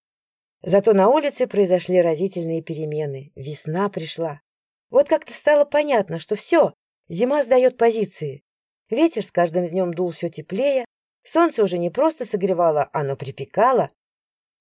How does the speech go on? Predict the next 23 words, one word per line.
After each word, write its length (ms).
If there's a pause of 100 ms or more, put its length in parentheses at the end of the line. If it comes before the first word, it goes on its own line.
«Ну, 320 (260)
наконец-то!» 840 (640)
ворчала 480
миссис 360
Бернет, 380 (360)
стоя 360
на 100
крыльце 500
и 160
жмурясь 400
на 140
солнце. 520 (600)
«Заждались 720
уже. 320 (440)
Этот 340
южный 380
ветер 320
приносит 520
в 40
лиц 280
тепло. 600 (500)
Недельку 560
подождать, 800